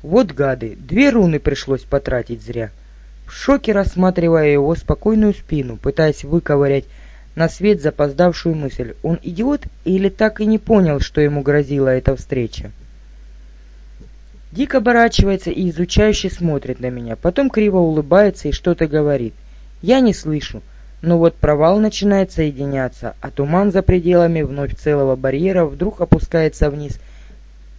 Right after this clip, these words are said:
прибивается к земле и медленно начинает светлеть.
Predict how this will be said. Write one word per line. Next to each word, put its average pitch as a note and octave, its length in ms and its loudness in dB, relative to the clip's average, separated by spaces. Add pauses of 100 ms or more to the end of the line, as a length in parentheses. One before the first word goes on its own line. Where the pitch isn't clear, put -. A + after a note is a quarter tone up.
(460)
прибивается D#3 880 2
к A#2+ 60 -16
земле C#3+ 540 -4 (120)
и D3 100 -14
медленно G3+ 480 -2
начинает D3 580 -2
светлеть. B2 520 0